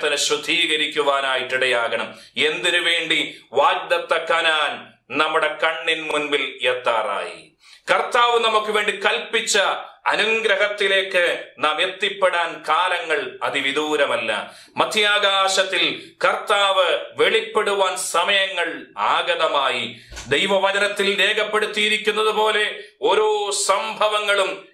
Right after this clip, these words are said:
ഓരോ നിലകളിൽ അത് സംഭവിച്ചുകൊണ്ടിരിക്കുകയാ. കർത്താവിന്റെ വരവിന് വേണ്ടി നമുക്കൊന്ന് ഒരുക്കപ്പെടുവാൻ കഴിയട്ടെ. കർത്താവേ, എന്നെ ഇതാ ഞാൻ സമർപ്പിക്കുന്നു. അങ്ങയുടെ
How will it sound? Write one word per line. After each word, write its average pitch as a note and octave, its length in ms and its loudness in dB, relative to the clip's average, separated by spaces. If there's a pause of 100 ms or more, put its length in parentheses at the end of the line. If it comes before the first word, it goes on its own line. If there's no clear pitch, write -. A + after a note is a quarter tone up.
(160)
ഓരോ G3+ 500 2
നിലകളിൽ G3+ 720 0
അത് D#3 180 2
സംഭവിച്ചുകൊണ്ടിരിക്കുകയാ. D#3 1600 0 (180)
കർത്താവിന്റെ F3 640 2
വരവിന് E3 360 2
വേണ്ടി D#3 680 -2 (120)
നമുക്കൊന്ന് C#3+ 420 0
ഒരുക്കപ്പെടുവാൻ C#3 800 0
കഴിയട്ടെ. A2 520 -2
കർത്താവേ, F3 680 0 (340)
എന്നെ - 0 -
ഇതാ D3 720 0 (200)
ഞാൻ C3+ 380 0
സമർപ്പിക്കുന്നു. C#3 1120 0 (400)
അങ്ങയുടെ G3 920 2